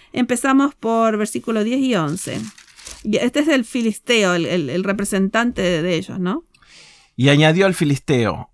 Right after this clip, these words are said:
Speaker 2: "Hoy yo he desafiado al campamento de Israel. Dadme un hombre que pelee conmigo".
Speaker 1: Ahí están los representantes,
Speaker 2: Ajá,
Speaker 1: ¿no?
Speaker 2: ajá.
Speaker 1: Y, y oyendo Saúl, que Saúl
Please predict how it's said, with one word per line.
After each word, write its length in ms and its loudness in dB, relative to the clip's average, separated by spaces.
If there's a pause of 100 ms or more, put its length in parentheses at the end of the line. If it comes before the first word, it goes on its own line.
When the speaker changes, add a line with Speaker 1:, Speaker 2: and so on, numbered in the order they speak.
Speaker 2:
"Hoy 540 6
yo 200 2
he 320 2
desafiado 720 2
al 120 2
campamento 600 2
de 120 2
Israel. 400 2
Dadme 360 6
un 80 4
hombre 560 4
que 140 0
pelee 320 2
conmigo". 380 2
Speaker 1:
Ahí 80 2
están 180 0
los 80 0
representantes, 720 -4
Speaker 2:
Ajá, 200 2
Speaker 1:
¿no? 160 -2 (140)
Speaker 2:
ajá. 240 -4
Speaker 1:
Y, 280 2
y 340 2 (100)
oyendo 380 2
Saúl, 580 4 (600)
que 100 0
Saúl 320 4